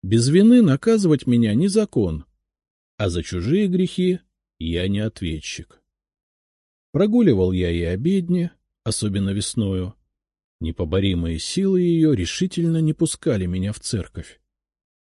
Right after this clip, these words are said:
Если же мне давали семишник на свечку, это окончательно губило меня. Я покупал бабок, всю обедню играл и неизбежно опаздывал домой.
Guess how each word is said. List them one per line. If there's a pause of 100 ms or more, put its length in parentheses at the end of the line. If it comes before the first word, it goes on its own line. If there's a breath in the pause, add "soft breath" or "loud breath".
(160)
Если
же
мне
давали
семишник
на
свечку, (580)
это (140)
окончательно
губило
меня. (840)
Я
покупал
бабок, (380)
всю
обедню
играл (360)
и
неизбежно
опаздывал
домой.